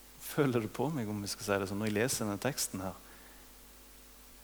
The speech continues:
Det er et punkt om det, og så tror jeg faktisk at Jesus, han tenker på meg og deg.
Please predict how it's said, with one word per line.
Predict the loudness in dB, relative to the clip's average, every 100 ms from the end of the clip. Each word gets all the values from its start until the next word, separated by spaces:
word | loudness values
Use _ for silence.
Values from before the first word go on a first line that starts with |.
| 0
Det | 0
er |
et | 0 2
punkt | 2 2 -2
om | 0
det, | 2
og | 2
så | 0 -4 -6 -20 -20 -6
tror | -2 6 6 6
jeg | 2
faktisk | 0 0 -2 0 0 0
at | 0 2
Jesus, | 4 4 4 4 4 2 -2 -14 -16 -16 -16 -16 -18 -18 -20 -20 -20 -20 -20 -20 -20 -20 -20 -20 -20 -18 -2
han | 0
tenker | 4 4 2 0
på | 4
meg | 4 4
og | 2
deg. | 0 -2